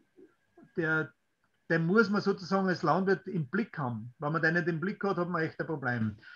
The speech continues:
Das nächste ist natürlich, wo man sieht, äh, ob jetzt ein, ein Boden, äh, einen starken Niederschlag aushält oder nicht.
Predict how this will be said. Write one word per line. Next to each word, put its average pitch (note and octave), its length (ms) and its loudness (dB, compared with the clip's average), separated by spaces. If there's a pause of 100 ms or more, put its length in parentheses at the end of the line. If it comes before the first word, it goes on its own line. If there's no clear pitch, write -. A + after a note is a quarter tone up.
(320)
Das D#3+ 140 6
nächste F3 380 8
ist G3 120 10
natürlich, G3 460 6
wo F3 100 6
man F#3 140 4
sieht, G3+ 380 2 (500)
äh, - 40 2
ob D#3+ 400 6
jetzt F#3 360 6
ein, F3+ 220 2
ein D#3 180 2
Boden, F#3+ 560 6
äh, D#3+ 640 4
einen E3 120 2
starken E3 440 6
Niederschlag F#3 460 4
aushält F3+ 480 4
oder F3+ 160 4
nicht. E3 300 4